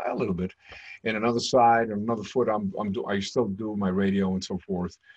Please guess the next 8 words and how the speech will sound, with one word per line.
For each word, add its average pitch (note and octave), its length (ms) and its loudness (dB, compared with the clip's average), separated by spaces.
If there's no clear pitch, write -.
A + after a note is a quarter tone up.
Considering G3 460 2
the A#2+ 120 2
environment, F2+ 680 -2
considering D#3 420 -4
what's A#2 160 0
going F#2 260 -4
on F2 120 -4
today, D#2 300 -12